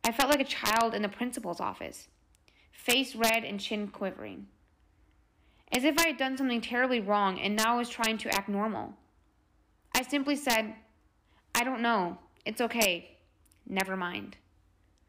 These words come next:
Z could see I was struggling, and I believe she felt genuine compassion for me. But S looked at me stern and said, in quotes, "Why are you here? We don't know much about your story." End quote.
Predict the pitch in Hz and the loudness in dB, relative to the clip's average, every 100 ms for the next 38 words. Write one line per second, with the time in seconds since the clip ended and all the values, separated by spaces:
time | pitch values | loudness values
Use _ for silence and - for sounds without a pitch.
0 | _ _ _ _ 196 190 277 262 208 226 | _ _ _ _ -10 0 2 2 -2 -6
1 | - - 233 - 247 220 214 208 226 208 | -6 -2 -2 -2 2 4 2 0 0 2
2 | 190 185 - 196 202 226 254 262 240 220 | 0 -2 0 0 0 -2 -2 -2 0 0
3 | 202 196 196 190 185 196 - 190 185 185 | 2 0 0 -4 -6 -6 -6 -6 -8 -10
4 | - 110 202 - - _ - _ _ _ | -10 -10 -12 -16 -20 _ -20 _ _ _
5 | 226 220 240 269 240 240 240 220 226 226 | 0 2 0 0 -2 0 0 0 -2 -2
6 | 196 185 180 - 196 196 185 175 - - | -2 0 -2 -4 -4 0 0 0 -8 -18
7 | _ _ 190 196 185 - - - _ _ | _ _ -4 -2 -4 -4 -8 -20 _ _
8 | _ _ 208 220 269 262 220 - 254 196 | _ _ 2 2 2 0 -2 -2 -2 -2
9 | - - _ _ _ _ _ _ 233 269 | -6 -14 _ _ _ _ _ _ 2 4
10 | 262 254 240 220 226 208 180 185 - 185 | 4 4 4 2 2 0 0 -4 -4 -4
11 | 101 - 196 _ _ _ _ _ - _ | -4 -8 -12 _ _ _ _ _ -20 _
12 | 185 185 - 104 | -6 -6 -4 -6